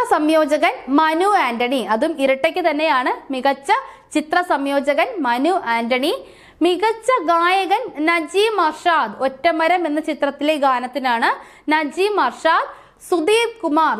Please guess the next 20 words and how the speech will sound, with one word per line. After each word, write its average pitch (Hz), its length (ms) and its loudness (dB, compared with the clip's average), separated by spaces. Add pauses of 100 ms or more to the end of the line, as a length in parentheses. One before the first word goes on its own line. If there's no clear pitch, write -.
(120)
സുദീപ് 294 440 0
കുമാർ 339 280 2 (320)
അഴക് 339 420 0
മച്ചാൻ 339 400 2
എന്ന 285 200 0
ചിത്രത്തിൽ, 254 360 -2 (300)
സുദീപ് 311 480 0
കുമാർ. 247 340 2 (540)
മികച്ച 330 400 2 (160)
ഗായിക 294 380 2 (340)
ഡോക്ടർ 294 440 2 (140)
ബി 339 100 2 (260)
അരുന്ധതി, 285 480 2 (380)
മോണോ 370 360 4 (180)
ആക്ട് 294 240 -4
എന്ന 277 120 0 (100)
ചിത്രത്തിലേതാണ്. 285 720 -2 (760)
മികച്ച 440 440 0 (280)
ബാലചിത്രമായി 370 960 2
തിരഞ്ഞെടുത്തത് 277 580 0